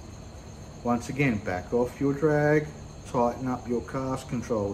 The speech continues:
just a little bit. Okay, we'll drag up. Now, your free spool, the sinker's just sitting there, it's not playing, it's not going anywhere.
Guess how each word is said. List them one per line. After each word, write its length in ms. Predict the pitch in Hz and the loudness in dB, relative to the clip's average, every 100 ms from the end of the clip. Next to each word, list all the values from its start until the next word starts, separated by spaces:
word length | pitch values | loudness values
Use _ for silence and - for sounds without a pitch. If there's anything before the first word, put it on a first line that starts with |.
| 101 | 0
just 560 | 131 156 175 180 175 | 6 10 10 8 4
a 60 | 175 | 2
little 260 | 175 175 156 | 4 6 6
bit. 160 | 107 - - - - - - - - - - - - - - - - - - - | 4 2 -12 -14 -14 -14 -14 -16 -14 -14 -14 -14 -14 -14 -16 -16 -16 -16 -14 -12
Okay, 240 | - 160 175 - - - - - - - - - - - - - - - | -4 -2 -2 -6 -14 -14 -14 -14 -14 -16 -14 -16 -14 -14 -14 -12 -8 -8
we'll 120 | 110 - | -8 -2
drag 360 | 139 147 147 170 | 4 6 6 6
up. 260 | 180 - - - - - - - - - - - - - - - - - - - - - | 4 2 -10 -14 -14 -14 -16 -16 -16 -14 -14 -16 -16 -14 -8 -8 -8 -14 -14 -14 -14 -10
Now, 240 | 123 113 101 - - - | -6 -4 -6 -10 -14 -8
your 80 | 107 | -8
free 300 | - 147 147 | 2 2 2
spool, 500 | - 185 196 208 - - - - - - - - - - - - - - - | 2 4 6 4 0 -12 -14 -14 -14 -14 -14 -14 -14 -14 -14 -14 -14 -14 -10
the 80 | 110 | 0
sinker's 440 | 151 143 160 135 | 2 2 2 0
just 260 | - 139 - | 0 -2 4
sitting 340 | 160 160 160 | 4 6 6
there, 320 | 165 170 170 | 8 8 8
it's 160 | 160 - | 4 0
not 160 | 131 | -4
playing, 460 | - 147 156 156 147 | 0 2 4 4 0
it's 120 | - | -2
not 160 | 139 120 | -4 0
going 300 | 127 123 135 | 0 2 2
anywhere. 540 | 160 170 165 165 160 | 4 6 8 8 8